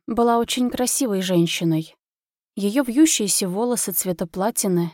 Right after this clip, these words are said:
не спадавшие волной на хрупкие плечи, ослепительно сияли, даже когда она собирала их в строгую прическу. Прямой нос и мягкие губы плавно изгибались, а глубокий ласковый взгляд притягивал окружающих.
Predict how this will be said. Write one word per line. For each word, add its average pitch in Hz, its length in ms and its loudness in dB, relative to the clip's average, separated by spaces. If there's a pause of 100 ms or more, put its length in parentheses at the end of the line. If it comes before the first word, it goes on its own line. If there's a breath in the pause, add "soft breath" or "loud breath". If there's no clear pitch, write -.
не 202 140 0
спадавшие 196 640 -2
волной 190 320 0
на 185 140 -2
хрупкие 190 480 -8
плечи, 208 520 -4 (560)
ослепительно 240 760 0
сияли, 254 720 2
даже 247 360 0
когда 196 340 -4
она 226 160 -2
собирала 180 500 -2
их 226 160 -8
в - 80 -12
строгую 175 420 0
прическу. 165 720 -4 (800)
Прямой 214 400 2
нос 214 320 0
и 214 60 -2
мягкие 208 480 -2
губы 196 480 0 (120)
плавно 208 440 2
изгибались, 214 760 -2 (420)
а 190 100 4
глубокий 190 540 0
ласковый 180 540 0
взгляд 185 440 -4
притягивал 185 640 -4
окружающих. 175 960 -4